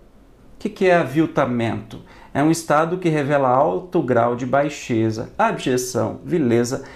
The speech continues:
rebaixamento moral ou humilhação. Então, vou ler de novo pra você entender.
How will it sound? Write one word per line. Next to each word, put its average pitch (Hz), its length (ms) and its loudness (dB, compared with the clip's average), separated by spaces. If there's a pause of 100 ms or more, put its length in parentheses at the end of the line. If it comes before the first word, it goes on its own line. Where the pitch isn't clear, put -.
(140)
rebaixamento 143 720 -2
moral 165 440 0
ou 135 460 -4
humilhação. 139 680 -2
Então, 127 200 -2
vou 123 140 0
ler 127 140 0
de 127 100 0
novo 131 320 2
pra - 100 -12
você 147 120 -4
entender. 147 460 -2